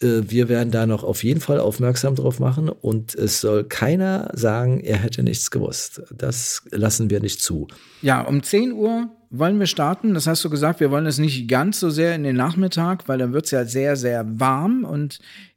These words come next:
Speaker 2: Hitze ist ja nicht für jedermann. Und bei dreißig Grad im Schatten schickt man ja keinen Hund zum Joggen.
Speaker 1: <laughs> Ach, na ja. Übrigens, übrigens,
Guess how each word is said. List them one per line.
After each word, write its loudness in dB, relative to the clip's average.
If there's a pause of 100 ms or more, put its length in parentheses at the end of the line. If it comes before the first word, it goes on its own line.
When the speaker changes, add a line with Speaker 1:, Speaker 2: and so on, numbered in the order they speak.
Speaker 2:
Hitze 0
ist -2
ja 0
nicht -2
für 0
jedermann. 2 (720)
Und -2
bei 0
dreißig -4
Grad -4
im -6
Schatten 0 (260)
schickt -2
man 2
ja 4
keinen 4
Hund 4
zum -2
Joggen. 2 (480)
Speaker 1:
<laughs> -6
Ach, 2
na 4
ja. 4 (240)
Übrigens, 2
übrigens, 2